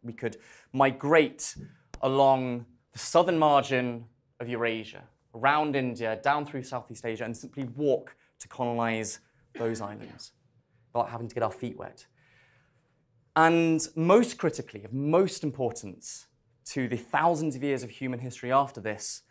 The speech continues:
we were able to walk across the Bering Land Bridge from northeast, um, Siberia all the way across into Alaska and the Americas. And as we were migrating out of our birthplace in East Africa, we encountered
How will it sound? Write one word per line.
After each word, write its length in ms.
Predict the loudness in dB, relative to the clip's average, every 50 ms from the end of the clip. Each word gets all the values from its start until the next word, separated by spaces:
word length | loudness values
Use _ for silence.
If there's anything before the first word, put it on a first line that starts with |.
| _ _ _ _ _ _ _ _
we 60 | 0
were 80 | 2 4
able 320 | 4 4 4 4 2 -2
to 140 | -2 -4 -8
walk 540 | -2 2 2 4 4 2 0 -6 -12 -20 -20 _ _ _ _ -20 _ _ -20
across 240 | -8 -6 -6 -4
the 80 | -4 -6
Bering 500 | 2 6 8 10 10 10 8 8 2 2
Land 260 | 0 0 0 -2 -4
Bridge 460 | -6 -6 -8 -8 -10 -16 -16 -18 -20 _ _ _ _ _
from 240 | _ -12 -8 -6 -4
northeast, 760 | -2 -2 -2 -4 -4 -4 -6 -6 -6 -6 -10 -14 -16 -20 -20 _ _ _ _ _ _ _ _ _ -2
um, 500 | 0 2 2 2 0 0 -2 -4 -8 -10 -12
Siberia 880 | -6 -4 -4 -4 0 2 4 4 6 6 4 4 2 2 0 -2 -6 _ _ _ _ _ _ _
all 100 | -8 -6
the 60 | -2
way 140 | 2 2 2
across 580 | 2 0 -4 -4 -4 -4 -6 -10 -14 -18 -20 _ _
into 160 | -20 -12 -8
Alaska 640 | -4 -4 -4 -4 -4 -10 -12 -6 -2 -2 -2 -2 -6 _ _ _ _ _ _ _ _ _ _ _ _ _ _ _
and 120 | -2 -2
the 40 | 0
Americas. 600 | 0 0 -2 -2 -4 -8 -16 -20 -20 -20 -20 -20 _ _ _ _ _ _ _ _ _ _ _ _ _ _ _ _ _ _
And 100 | 6 6
as 100 | 6 6
we 80 | 6 4
were 100 | 4 6
migrating 500 | 8 6 6 6 4 4 4 2 2 2
out 300 | 2 0 0 -2 -4 -6
of 220 | -6 -6 -8 -14 -20 _ _
our 100 | -8 -6
birthplace 800 | -2 -2 -2 -2 -4 -8 _ -6 -6 -6 -6 -12 -16 -18 -20 -20 _ _ _ _
in 100 | -12 -12
East 180 | -10 -10 -10
Africa, 320 | -10 -10 -12 -14 -8 -6 -4
we 100 | -2 -2
encountered 720 | -4 -4 -2 -2 0 0 -2 -2 -2 0 0 0 -2 -6